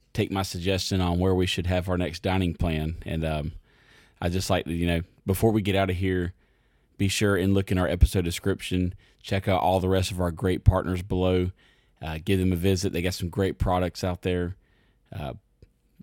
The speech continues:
we stand by their, their products and their, their reputation.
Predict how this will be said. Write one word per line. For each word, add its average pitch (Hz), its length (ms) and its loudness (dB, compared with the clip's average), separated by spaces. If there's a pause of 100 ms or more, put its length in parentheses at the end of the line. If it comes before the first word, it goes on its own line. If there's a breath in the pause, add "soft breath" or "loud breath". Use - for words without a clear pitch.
we 101 220 2
stand 95 320 2
by 92 160 2
their, 90 420 0 (160)
their 92 120 -4
products 95 640 -2
and 82 260 -2
their, 82 260 -2
their 82 140 -6
reputation. 95 680 0